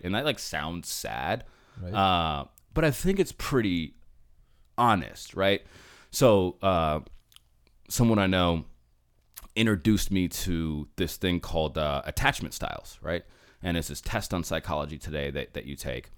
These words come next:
Speaker 1: So I take this test, and it says you have a fearful, avoidant attachment style, right? So, like, the, the theme is, uh, someone gets too close and I run, or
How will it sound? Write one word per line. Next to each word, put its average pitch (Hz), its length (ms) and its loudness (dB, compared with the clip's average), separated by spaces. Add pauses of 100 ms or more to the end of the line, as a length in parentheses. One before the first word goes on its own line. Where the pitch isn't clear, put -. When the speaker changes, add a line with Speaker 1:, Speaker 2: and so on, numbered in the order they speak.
(400)
Speaker 1:
So - 140 -4
I 71 40 -2
take 123 260 0
this - 140 -4
test, - 440 -8
and 85 100 -6
it 69 80 -10
says 76 260 -6
you 90 80 -4
have 76 100 -2
a 71 60 -6
fearful, 113 580 -2
avoidant 80 440 -4
attachment - 480 -10
style, - 340 -12 (300)
right? 80 280 0
So, 87 140 0
like, 78 180 0 (280)
the, 78 420 2
the 78 280 0
theme 123 680 4
is, 50 480 -12 (440)
uh, 78 280 -2
someone 113 420 2
gets 95 220 0
too - 220 0
close 87 440 0
and 80 120 0
I 73 80 0
run, 98 580 0 (480)
or 85 760 2